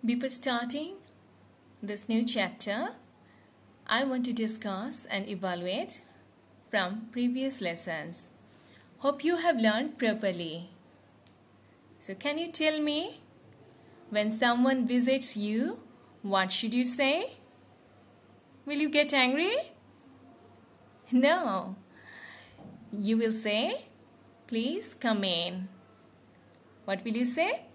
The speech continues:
"Please come in." I know you have learned. Number two, during Salah, what we should not do?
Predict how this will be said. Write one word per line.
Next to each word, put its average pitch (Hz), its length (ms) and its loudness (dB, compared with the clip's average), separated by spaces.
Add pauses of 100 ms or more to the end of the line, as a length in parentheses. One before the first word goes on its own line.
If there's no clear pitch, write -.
"Please 240 340 -2
come 175 220 -2
in." 165 300 -6 (100)
I 196 80 0
know 190 180 0
you 269 320 0
have 254 240 0
learned. 170 460 -2 (1040)
Number 262 240 4
two, 185 460 -2 (1040)
during 190 320 0
Salah, 196 540 0 (1000)
what 214 420 2
we 285 160 0
should 254 360 -2
not 220 360 0
do? 320 240 -2